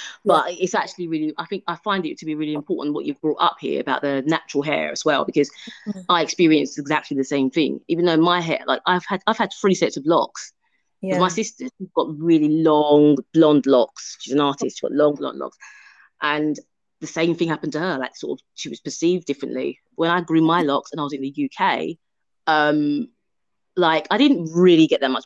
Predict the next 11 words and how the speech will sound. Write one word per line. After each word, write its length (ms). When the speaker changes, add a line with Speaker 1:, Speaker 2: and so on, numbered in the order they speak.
Speaker 2:
backlash, 300
but 80
when 120
I 40
came 240
here 360
to 80
Speaker 1:
Mm. 40
Speaker 2:
Ghana, 520
<laughs> 220
Speaker 1:
Mm. 360